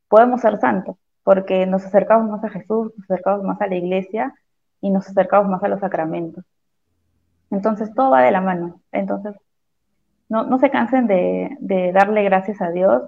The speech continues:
y, y de hacer apostolado, porque Dios, como dice, el Sagrado Corazón de Jesús está contigo y te va a acompañar en todo momento. Así que eso, invitarlos a que conozcan, que lo conozcan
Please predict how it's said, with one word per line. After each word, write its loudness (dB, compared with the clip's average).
y, -10
y 0
de 6
hacer 2
apostolado, -2
porque 2
Dios, 4
como 0
dice, 0
el -6
Sagrado 4
Corazón 2
de -2
Jesús -10
está -6
contigo -2
y -8
te -4
va 0
a 2
acompañar -8
en -8
todo -2
momento. -8
Así -14
que -10
eso, 0
invitarlos -2
a -4
que -6
conozcan, -2
que -4
lo 0
conozcan -4